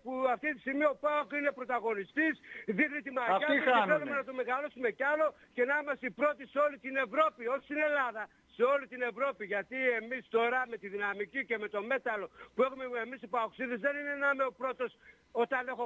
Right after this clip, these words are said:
Speaker 1: χρήμα στην Ελλάδα. Αυτό είναι το δεδομένο. Εγώ θέλω να, να γίνω και ο πρώτος σε όλη την Ευρώπη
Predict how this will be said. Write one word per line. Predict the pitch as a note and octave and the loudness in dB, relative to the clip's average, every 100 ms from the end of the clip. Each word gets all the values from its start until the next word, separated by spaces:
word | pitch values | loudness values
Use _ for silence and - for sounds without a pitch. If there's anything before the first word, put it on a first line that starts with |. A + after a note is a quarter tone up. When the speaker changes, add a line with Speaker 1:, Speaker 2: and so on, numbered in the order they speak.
| - | -4
Speaker 1:
χρήμα | B3 A#3+ G#3+ | -4 -4 -4
στην | A#3 A3+ | -2 0
Ελλάδα. | A3 G3+ F#3 F#3 G3 | 0 -2 -4 -6 -6
Αυτό | G3 C#4 | -2 -2
είναι | C#4 C4 | 0 -4
το | B3+ | -6
δεδομένο. | A#3 B3 C4+ C#4 G#3+ _ - | -4 -4 -2 -4 -4 _ -8
Εγώ | G3+ B3+ A#3+ | -2 -2 0
θέλω | C4+ C4 | 0 0
να, | C4+ C4 A#3 G#3+ | -4 -6 -6 -6
να | G#3 | -6
γίνω | C#4 | -6
και | A3+ A3+ | -4 -6
ο | - | -2
πρώτος | C#4 B3+ | -4 -4
σε | - | -2
όλη | C#4 A3 | -2 -2
την | A#3+ | -6
Ευρώπη | A3+ A3+ C4 | -2 -2 -2